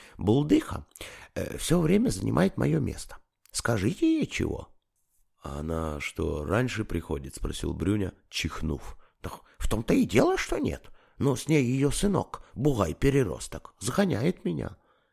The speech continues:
«Где она?» Мы подошли к указанной тетке.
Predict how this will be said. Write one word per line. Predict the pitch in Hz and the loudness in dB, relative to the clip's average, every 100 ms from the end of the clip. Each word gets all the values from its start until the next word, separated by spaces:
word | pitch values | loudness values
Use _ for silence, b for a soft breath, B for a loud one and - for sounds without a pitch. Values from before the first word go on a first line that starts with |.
| _ - | _ -6
«Где | 78 76 73 | -2 -2 -2
она?» | 67 52 - _ _ _ _ _ | -4 -8 -10 _ _ _ _ _
Мы | 90 | -4
подошли | 95 92 85 - 104 | -2 -2 -2 -2 -2
к | - | -2
указанной | 85 87 82 82 78 | -2 0 0 -2 -4
тетке. | - 98 117 - 123 | -2 -2 -2 -4 -10